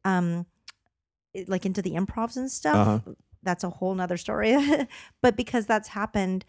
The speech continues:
Speaker 1: I've been thinking more along the lines of playing more rock and roll venues. And I got
Speaker 2: Oh,
Speaker 1: to do a
Speaker 2: yeah.
Speaker 1: run, um, with Adam Carolla. They did, like, a, a couple city tour where
Speaker 2: Uh-huh.
Speaker 1: I went up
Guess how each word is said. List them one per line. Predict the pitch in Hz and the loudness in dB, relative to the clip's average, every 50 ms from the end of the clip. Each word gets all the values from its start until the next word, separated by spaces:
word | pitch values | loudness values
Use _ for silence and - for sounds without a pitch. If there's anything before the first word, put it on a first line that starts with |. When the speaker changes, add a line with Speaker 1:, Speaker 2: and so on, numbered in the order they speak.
| _ _ _ _ _ _ _ - | _ _ _ _ _ _ _ 0
Speaker 1:
I've | 190 220 220 208 | 0 2 2 2
been | 226 214 214 | 0 -2 -2
thinking | 202 233 208 - 214 214 208 | -4 -6 -6 -4 -2 0 0
more | 202 196 208 233 | 0 2 0 0
along | 262 254 214 202 190 | 0 0 -2 -2 -2
the | 175 175 | -4 -4
lines | 175 180 180 - | -4 -4 -4 -4
of | 175 - | -6 -4
playing | - 190 180 185 | -4 -4 -4 -2
more | 180 170 170 170 165 - | -4 -4 -4 -6 -6 -4
rock | - 185 175 175 - - | -4 -2 -2 -2 -4 -4
and | 175 170 | -6 -4
roll | 160 165 165 | -4 -4 -4
venues. | 165 175 202 202 180 170 175 | -2 -2 -2 -2 -2 -2 -2
And | 165 | -2
I | 175 | 2
got | 185 175 220 | 4 6 6
Speaker 2:
Oh, | 240 240 | 6 4
Speaker 1:
to | 190 | 4
do | 214 214 | 4 4
a | 208 202 | 2 2
Speaker 2:
yeah. | |
Speaker 1:
run, | 190 202 214 233 240 226 202 - _ - | 2 2 2 2 2 0 -2 -4 _ -4
um, | - 185 180 180 175 180 _ _ _ _ _ _ _ - | -2 0 0 0 -4 -6 _ _ _ _ _ _ _ -4
with | 190 190 | -2 0
Adam | 170 180 190 202 208 208 | 2 2 0 0 -2 -4
Carolla. | - - 196 185 190 208 220 254 269 240 | -4 -4 -2 0 0 0 0 0 -2 -2
They | 220 202 | -4 -6
did, | - 202 - - | -6 -6 -6 -4
like, | 190 190 - | -4 -4 -2
a, | 180 170 165 165 165 165 - - _ _ _ | -2 0 0 0 0 -2 -4 -8 _ _ _
a | - - 175 - _ _ _ _ _ _ _ _ _ | -6 -6 -6 -8 _ _ _ _ _ _ _ _ _
couple | - - 202 - 202 | -6 -6 -4 -4 -4
city | - - - 196 190 185 | -4 -4 -4 -4 -4 -6
tour | - - 220 220 202 | -6 -2 0 2 4
where | 185 120 117 | 6 6 6
Speaker 2:
Uh-huh. | 120 127 180 | 6 6 4
Speaker 1:
I | 185 175 | 2 0
went | 180 190 190 | 0 0 0
up | 196 190 - - | 0 0 -2 -6